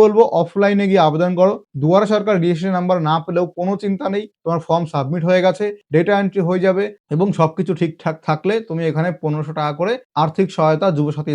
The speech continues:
স্কিমে পেতে থাকবে প্রতি মাসে। তাহলে যারা অফলাইনে ফর্ম ফিল আপ করেছো এবং রেজিস্ট্রেশন নাম্বার পাওনি, তারা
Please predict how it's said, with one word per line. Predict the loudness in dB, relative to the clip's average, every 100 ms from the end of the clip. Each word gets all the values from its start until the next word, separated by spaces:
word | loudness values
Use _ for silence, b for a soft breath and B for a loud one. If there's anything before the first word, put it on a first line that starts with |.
| -6
স্কিমে | -8 -8
পেতে | -6 -6 -6
থাকবে | -6 -8
প্রতি | -8 -8 -8
মাসে। | -10 -14 -20 _
তাহলে | 0 2 4
যারা | 6 6
অফলাইনে | 4 2 2 2 2
ফর্ম | 0
ফিল | 0 -2
আপ | 0
করেছো | 0 2 2 0 -2 _ -4
এবং | -2 2 2
রেজিস্ট্রেশন | 2 0 -2
নাম্বার | -2 -2 -2 0
পাওনি, | 2 2 0 -4 _
তারা | -2